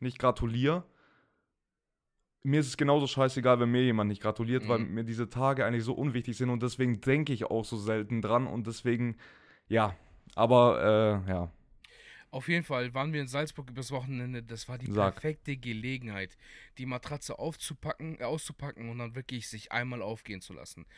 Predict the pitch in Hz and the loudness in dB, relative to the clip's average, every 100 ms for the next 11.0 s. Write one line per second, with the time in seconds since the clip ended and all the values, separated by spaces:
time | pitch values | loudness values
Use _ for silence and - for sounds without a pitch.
0 | - - - 127 123 127 120 113 113 110 | -20 -18 -10 -10 -6 -4 -4 -2 -2 -4
1 | 117 113 107 98 - 107 101 95 80 - | -4 -6 -8 -8 -8 -8 -6 -8 -12 -14
2 | 95 90 - - 135 139 156 175 143 139 | -14 -12 -10 -4 4 6 6 6 4 4
3 | 127 139 123 127 - - 165 160 131 131 | 4 2 0 -4 -6 2 2 2 4 4
4 | 131 135 127 120 127 143 135 127 120 120 | 4 0 6 10 10 8 2 2 2 0
5 | - 113 104 104 120 139 127 127 127 156 | -2 -4 -2 -2 -2 -2 -2 -2 0 -2
6 | - 107 101 92 90 90 87 90 87 - | -4 -12 -10 -8 -8 -10 -12 -12 -12 -16
7 | - - - - - 123 139 - - - | -20 -20 -20 -20 -4 -2 -2 -6 -20 -20
8 | - 90 85 - - - - - - - | -14 -12 -12 -16 -20 -20 -20 -20 -20 -20
9 | - - - - - - - - - - | -20 -20 -20 -20 -20 -20 -20 -20 -20 -20
10 | - 110 117 135 120 143 143 123 131 | -6 -2 0 0 2 4 4 2 -4